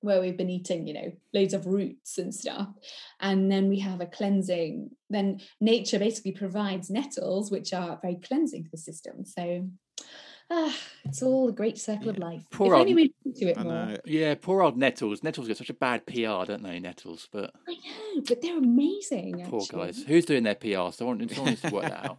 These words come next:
Speaker 3: Someone needs to work on
Speaker 1: Don't
Speaker 3: that.
Speaker 1: forget.
Speaker 2: Have you
Speaker 3: Help
Speaker 2: always
Speaker 3: them
Speaker 2: been into
Speaker 3: out.
Speaker 2: gardening?
Speaker 1: Nagging
Speaker 2: Is that a
Speaker 1: in.
Speaker 2: new thing?
Speaker 1: No, I've always been, actually. So I went to university, then <laughs> I had to, as I mentioned,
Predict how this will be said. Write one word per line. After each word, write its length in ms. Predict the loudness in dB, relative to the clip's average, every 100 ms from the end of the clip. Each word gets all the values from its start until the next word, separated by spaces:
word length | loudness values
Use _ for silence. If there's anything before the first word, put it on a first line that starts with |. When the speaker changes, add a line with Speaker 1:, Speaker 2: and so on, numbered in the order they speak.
| -10
Speaker 3:
Someone 200 | -10 -10
needs 100 | -10
to 100 | -10
work 220 | -8 -4
on 60 | 2
Speaker 1:
Don't 100 | 2
Speaker 3:
that. 160 | 0 -6
Speaker 1:
forget. 280 | -4 -4 -6 -14 -10 -4 -4 -6 -4
Speaker 2:
Have 120 | 0
you 40 | 4
Speaker 3:
Help 100 | 4
Speaker 2:
always 140 | 4
Speaker 3:
them 40 | 2
Speaker 2:
been 100 | 2
into 140 | 2 2
Speaker 3:
out. 40 |
Speaker 2:
gardening? 380 | 4 4 4 2
Speaker 1:
Nagging 280 | 0 2 2
Speaker 2:
Is 60 | 6
that 100 | 4
a 20 |
Speaker 1:
in. 80 | 4
Speaker 2:
new 160 | -2
thing? 400 | -2 -6 -8 -10 -18 -20 _ _ -8 -6 -8 _ _ _ _ _ 2
Speaker 1:
No, 220 | 6 8
I've 140 | 6 8
always 240 | 8 8
been, 200 | 6 2
actually. 580 | 0 0 2 4 4 0
So 220 | 0 2
I 100 | 6
went 200 | 6 4
to 100 | 4
university, 920 | 4 6 2 0 -4 -6 -4 -4 -6 -8 _ -20 0
then 760 | 4 4 6 4 4 2 -2 -6
<laughs> 60 | -6
I 80 | -4 2 2 2 -4
had 200 | -8 -4
to, 100 | -4
as 200 | -2 -2
I 60 | -2
mentioned, 440 | -2 -6 -8